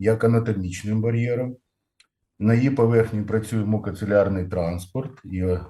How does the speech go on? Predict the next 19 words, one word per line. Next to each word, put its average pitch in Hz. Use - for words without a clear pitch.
також 90
відбувається, 104
е, 95
імунний 98
захист. 113
І, 160
е, 98
якщо 98
ми 104
вже 95
говоримо 95
про, 87
е, 104
бар'єрну 92
функцію 151
слизових 147
оболонок, 139
то 104
ми 117